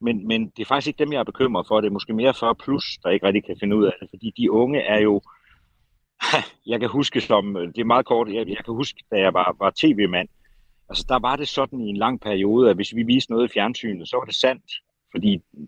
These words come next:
det kunne man jo se. Altså, det var jo for fanden noget, der blev udtalt til et kamera. Men den nye generation, de kan jo selv redigere. De ved, hvad det er at redigere, og det gør det jo sværere at være journalist i dag, fordi de jo faktisk ved, hvor meget man kan manipulere, hvis man vil.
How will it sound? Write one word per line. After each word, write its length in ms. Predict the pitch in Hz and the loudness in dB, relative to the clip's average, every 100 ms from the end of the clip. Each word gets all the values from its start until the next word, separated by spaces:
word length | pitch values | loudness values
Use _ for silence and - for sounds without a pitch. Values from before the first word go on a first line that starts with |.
| - | -8
det 80 | 117 | -2
kunne 100 | 98 | 0
man 80 | |
jo 60 | 76 | 0
se. 280 | - 127 113 - - _ | 0 0 -2 -12 -20 _
Altså, 160 | 78 76 | -18 -4
det 120 | 92 | 2
var 100 | 87 | 4
jo 240 | 76 73 - - | 4 0 -4 -14
for 80 | - | -4
fanden 160 | 101 113 | 0 4
noget, 200 | 92 98 | 4 2
der 60 | |
blev 160 | - 87 | 0 -2
udtalt 360 | 107 - 95 - | -2 -2 -2 -2
til 100 | 82 | -6
et 80 | - 110 | -4 -4
kamera. 280 | 90 67 - - - - - - _ _ _ - | -2 -2 -4 -18 -20 -20 -20 -20 _ _ _ -2
Men 340 | 113 113 110 - _ _ | 0 2 -2 -8 _ _
den 180 | 123 110 | 0 2
nye 140 | 131 180 | 4 4
generation, 540 | 147 104 95 143 120 | 2 2 0 0 0
de 140 | - 147 | -4 -2
kan 160 | 147 | 0
jo 60 | 110 | 2
selv 220 | - 156 | 2 2
redigere. 520 | 101 98 - 170 131 - _ 139 | 2 -2 2 4 4 0 _ -2
De 100 | 147 | 4
ved, 140 | 170 | 4
hvad 100 | 110 | 4
det 120 | 98 | 2
er 60 | 113 | 2
at 120 | 147 | 2
redigere, 420 | 104 87 135 123 | 0 0 0 2
og 100 | 90 | 0
det 100 | 127 | 0
gør 140 | 143 117 | 0 2
det 120 | 107 | 0
jo 80 | 87 | 0
sværere 400 | - 107 147 127 | 0 2 2 2
at 60 | |
være 120 | 87 82 87 | 0 -6 -8
journalist 400 | 80 107 - 98 | -8 -8 -8 -4
i 40 | |
dag, 160 | 107 - _ _ | -2 -4 _ _
fordi 280 | 95 117 - | -4 -4 -2
de 60 | 104 | -2
jo 140 | 92 | 0
faktisk 280 | - 117 - | 0 0 -2
ved, 200 | 123 123 | -2 -2
hvor 140 | - 90 | -2 0
meget 260 | 85 101 | 2 2
man 120 | 107 82 | -2 -4
kan 140 | 82 | -4
manipulere, 500 | 82 76 85 101 117 | -4 -6 0 2 2
hvis 140 | 80 - | 0 -6
man 140 | 85 78 | -8 -2
vil. 180 | 98 | -2